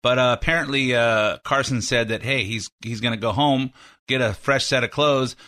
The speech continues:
spend a, spend a few hours with his wife, 'cause that was, uh, that was Monday night. Tuesday, he had to, uh, be in Washington, D C in the morning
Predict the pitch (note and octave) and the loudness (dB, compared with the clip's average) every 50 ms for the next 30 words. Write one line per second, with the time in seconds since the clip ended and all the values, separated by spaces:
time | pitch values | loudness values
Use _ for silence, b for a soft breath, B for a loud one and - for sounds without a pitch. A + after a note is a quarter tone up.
0 | B B B - - - C#3 C#3+ C#3+ C3+ B2+ A#2+ A2+ A2+ - - - D3 D#3+ D3+ | B B B -10 -4 -2 0 2 2 4 4 2 2 0 -4 -4 -2 -2 0 0
1 | B2+ - - C#3+ C#3 C3+ C#3 C3+ C3+ A#2+ A#2 C3 A2 A2+ A2 G2+ A2 B2+ D3 D3+ | -2 0 0 2 2 4 4 2 2 0 -2 -4 -4 -4 -4 -4 -2 0 0 0
2 | D3 D3 - A#2+ G#2 G#2+ D3 F3 D#3 - C#3+ C3+ C3 B2+ A#2+ A2 G#2 A#2+ A2+ A2+ | 0 -2 -4 -6 -4 -2 -2 -2 -2 -2 0 0 2 0 0 0 0 0 2 2
3 | A2 A2 G#2+ G#2+ G#2 F#2+ - - b b b b b b b b b _ _ - | 2 2 2 0 0 -2 -4 -8 b b b b b b b b b _ _ -6
4 | B2+ D3+ - D3+ D3+ C3 G#2+ A#2+ A#2+ A#2+ B2+ C#3+ D#3 D3+ C3+ B2+ A2+ G#2+ G2+ G2+ | -4 -4 -2 -2 -2 -2 0 0 0 2 2 2 0 0 0 0 0 0 -2 -2
5 | G2+ G2+ A2+ - - - - _ _ _ _ _ _ _ _ _ _ _ _ _ | -2 -4 -4 -6 -8 -14 -20 _ _ _ _ _ _ _ _ _ _ _ _ _
6 | _ _ _ _ _ - - - D3 E3+ G3 G#3+ G#3+ G3+ F3+ C3+ A2 B2+ B2 A#2 | _ _ _ _ _ -10 -6 -4 -2 0 0 0 0 -2 -2 -4 -2 -2 0 0
7 | A#2 A2+ A#2 A#2 B2 A#2+ G#2+ G2 C3 B2+ A2+ B2 B2+ A#2+ A#2 - - - B2+ A#2+ | 0 0 -2 -2 -4 -6 -6 -6 -6 -4 -2 -2 -2 -2 -4 -6 -4 -4 -2 0
8 | A#2 A#2 A2+ A2 A2 G#2+ G#2 G#2 - - G2 F#2+ A2+ B2 B2+ A#2+ A2+ A#2 A#2+ A2+ | 0 2 2 2 2 2 0 -2 -4 -8 -8 -6 -2 -2 0 0 0 0 -2 -2
9 | - B2 A2 - A#2 A#2 G#2 A2+ G#2 - - - C3+ C#3+ C3+ B2+ A2+ G#2+ G#2+ G#2+ | -4 -6 -6 -4 -4 -4 -4 -4 -6 -4 -4 -2 -2 0 0 0 0 0 0 -2
10 | G#2+ G2+ G#2 G#2+ G2 | -2 -2 -4 -6 -8